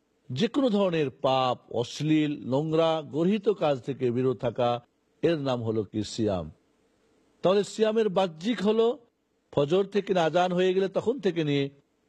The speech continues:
সূর্য ডোবা পর্যন্ত পেটের কোনো প্রয়োজন মেটানো যাবে না, খাওয়া পান করা যাবে না,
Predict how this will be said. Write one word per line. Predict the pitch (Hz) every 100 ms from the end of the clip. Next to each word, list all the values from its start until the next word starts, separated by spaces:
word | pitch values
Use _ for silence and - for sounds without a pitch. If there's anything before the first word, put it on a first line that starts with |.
| _ _ _ -
সূর্য | - 247 190 196
ডোবা | 170 156
পর্যন্ত | 131 135 113 151 147 123 135 117 - _ _ _
পেটের | 147 143 185 196 226
কোনো | 220 196 170
প্রয়োজন | 147 135 135 147 143 131
মেটানো | 127 123 123 117
যাবে | 123 143
না, | 170 180 185
খাওয়া | - 147 143
পান | 135 131
করা | 147 151
যাবে | 165 180
না, | 190 208